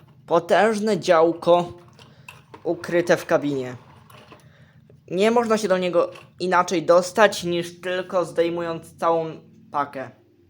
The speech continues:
Lub naczepę, jak, jak zwał, tak zwał. Ale najbardziej to mi się podobają te ko-, te sztylety oraz te dwa kły z przodu.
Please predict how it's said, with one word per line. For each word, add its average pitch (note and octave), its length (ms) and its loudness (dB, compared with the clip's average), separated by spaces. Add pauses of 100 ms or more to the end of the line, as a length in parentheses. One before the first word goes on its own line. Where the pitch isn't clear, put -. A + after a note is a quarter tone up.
(840)
Lub C3+ 200 -10
naczepę, C#3+ 400 -6
jak, - 280 -6 (440)
jak C#3+ 160 -6
zwał, C#3+ 200 -4
tak C3+ 180 -8
zwał. B2+ 340 -8 (2250)
Ale D3+ 180 0 (100)
najbardziej F#3+ 400 0
to G3 60 -4
mi F3+ 120 -4
się - 100 -12
podobają F3 440 0 (560)
te E3 120 -4
ko-, - 480 0 (680)
te F3 160 2
sztylety F#3 580 -2
oraz F3 320 -2
te F3 100 -2
dwa F3 200 -2
kły F3 300 -4
z - 100 -14
przodu. C3+ 380 -6